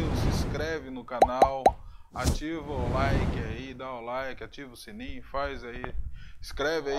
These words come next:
o que que você acha dos vídeos, escreve aí o que que você acha de mim, fala se a mãe de santo tem que aparecer nesse vídeo. Tem alguns vídeos pra gravar com a mãe de santo, mas ela enrola pra caramba pra gravar. Daqui a pouco eu vou gravar até sozinho isso aí.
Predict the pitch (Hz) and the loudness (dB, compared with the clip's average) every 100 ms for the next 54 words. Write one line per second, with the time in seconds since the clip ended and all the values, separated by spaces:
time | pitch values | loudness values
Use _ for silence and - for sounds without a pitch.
0 | 143 - 131 - 127 135 - 131 101 110 | 6 6 4 -2 0 0 -2 -8 -10 -10
1 | 135 - - 135 135 131 123 - 127 120 | -10 -10 -6 -4 -4 -6 -10 -8 -6 -6
2 | 113 104 123 147 127 110 147 170 156 131 | -8 -12 -10 -6 -2 0 6 6 4 0
3 | 143 123 123 135 131 113 107 131 123 123 | -2 -2 -2 -6 -6 -8 -8 -6 -8 -10
4 | 117 117 - 117 110 - 127 - - - | -10 -8 -6 -8 -8 -8 -4 -2 0 2
5 | - - - - - - - - - - | 4 4 2 -2 -4 -8 -6 -4 2 4
6 | 156 139 151 220 175 147 135 113 101 - | 4 0 0 0 -2 -2 -2 -2 -4 -8
7 | - - 120 131 151 135 143 151 147 131 | -20 -14 -8 -6 -4 0 0 0 -2 -8
8 | 120 135 131 139 135 143 147 131 135 147 | -8 -10 -8 -8 -8 -10 -10 -8 -4 -4
9 | 139 127 131 123 127 120 123 120 117 113 | -4 -6 -8 -6 -4 -4 -6 -10 -12 -10
10 | 110 110 131 143 - - - - - - | -10 -8 -8 -6 -4 -4 -6 -12 -10 -6
11 | 135 139 143 143 143 143 135 139 147 139 | -4 -4 -6 -4 -2 2 6 4 4 -2
12 | 165 139 131 131 - 165 120 | -2 -2 -6 -6 -4 -2 -2